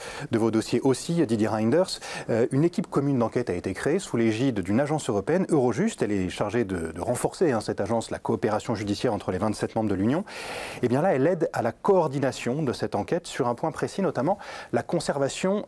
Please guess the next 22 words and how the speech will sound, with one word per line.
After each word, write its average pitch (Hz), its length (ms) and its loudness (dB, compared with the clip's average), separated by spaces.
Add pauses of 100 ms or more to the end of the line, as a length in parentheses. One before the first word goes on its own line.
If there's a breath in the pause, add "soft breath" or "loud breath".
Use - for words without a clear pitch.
des 110 200 -2
preuves 135 520 0 (140)
trouvées 120 280 0
en 110 140 2
Ukraine, 156 440 0 (380 loud breath)
euh, 92 160 -6
qui - 180 -8 (200)
pourraient 120 240 0
un 117 80 2
jour 120 220 0
être - 140 -6
utilisées 110 340 0
dans 101 100 0
des 92 100 -4
procès, 120 500 0
euh, 87 80 -2 (360 loud breath)
pour - 140 -4
crimes 139 220 0
de 123 60 2
guerre. 190 200 2
Mais 147 80 2
actuellement, 170 500 0